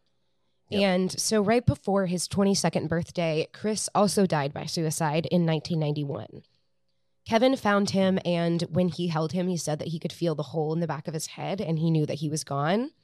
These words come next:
Speaker 2: But Kevin tried so hard to prevent all of his brothers' deaths, and he
Speaker 1: Yes.
Speaker 2: 'cause they were all, y-, you could see that they were happening. Like, ev-, they, they, there was a lot of signs that they all
Speaker 1: Right.
Speaker 2: showed. And Kevin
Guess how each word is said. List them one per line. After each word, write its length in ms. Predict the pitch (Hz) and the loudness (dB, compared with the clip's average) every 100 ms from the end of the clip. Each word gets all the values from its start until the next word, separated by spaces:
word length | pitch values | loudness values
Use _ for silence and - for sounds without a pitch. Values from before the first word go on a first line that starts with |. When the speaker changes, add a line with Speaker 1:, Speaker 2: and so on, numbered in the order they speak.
| _ _ _ _ _ _ _ _ | _ _ _ _ _ _ _ _
Speaker 2:
But 220 | 247 240 - _ | 0 0 -2 _
Kevin 440 | - 247 277 349 359 - _ _ _ _ | -2 2 4 2 2 -6 _ _ _ _
tried 360 | - 220 214 | -2 0 0
so 400 | - - 269 247 220 | -2 -4 2 4 4
hard 320 | 196 170 160 | 2 2 -2
to 100 | 180 | -6
prevent 420 | 180 160 151 - | -4 -2 -2 0
all 180 | 151 160 | 2 4
of 60 | 160 | 2
his 180 | 160 - | -4 -4
brothers' 400 | 143 143 160 - | -6 -4 -4 -2
deaths, 480 | 151 165 - - - | -4 -4 -6 -10 -6
and 120 | 185 | -8
he 440 | 165 202 214 226 226 _ _ 113 | -6 -6 -4 -4 -6 _ _ -6
Speaker 1:
Yes. 240 | 101 90 | -4 0
Speaker 2:
'cause 140 | 277 208 | 0 2
they 100 | 277 | 2
were 180 | 285 - | 2 8
all, 300 | 262 294 269 | 8 8 2
y-, 120 | 202 - | -2 -10
you 200 | 208 262 | -4 -4
could 120 | 233 | -2
see 160 | - 277 | -4 2
that 120 | 214 | 2
they 80 | 151 | 2
were 80 | 147 | -2
happening. 540 | 151 165 160 104 85 | 0 -2 -2 -6 -4
Like, 220 | 151 185 - | -4 -4 0
ev-, 340 | 214 196 185 | -2 -2 -4
they, 380 | 190 214 208 202 185 | 2 4 4 0 -2
they, 300 | 214 214 208 | 0 2 2
there 100 | 214 | 2
was 140 | 202 | 0
a 40 | 185 | 2
lot 300 | 180 160 156 | 4 4 4
of 80 | - | -2
signs 640 | - 143 98 104 - - - _ _ _ | -2 -4 -4 -8 -8 -10 -12 _ _ _
that 200 | 185 165 | -2 2
they 160 | 170 151 | 2 4
all 240 | 160 160 | 4 4
Speaker 1:
Right. 120 | 202 | 4
Speaker 2:
showed. 320 | 175 - 95 - _ _ _ _ | 2 -2 -10 -16 _ _ _ _
And 520 | 185 180 165 160 165 - - | -2 0 0 -2 -4 -8 -10
Kevin 540 | - 196 196 190 196 | -4 0 2 2 -2